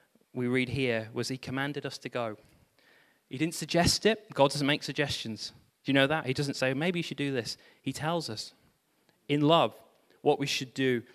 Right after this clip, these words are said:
The gospel had to be preached, and it needs to be heard, and it needs to be responded to.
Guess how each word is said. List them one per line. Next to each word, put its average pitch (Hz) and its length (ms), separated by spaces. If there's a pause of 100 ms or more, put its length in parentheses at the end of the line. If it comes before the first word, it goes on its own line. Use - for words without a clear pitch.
(760)
The 127 100
gospel 160 460
had 160 240
to 147 120
be 135 120
preached, - 640
and 131 120
it 120 60
needs 147 300
to 143 60
be 135 120
heard, 156 600
and 147 140
it 147 80
needs 160 260
to - 120
be 147 160
responded 147 640
to. 117 420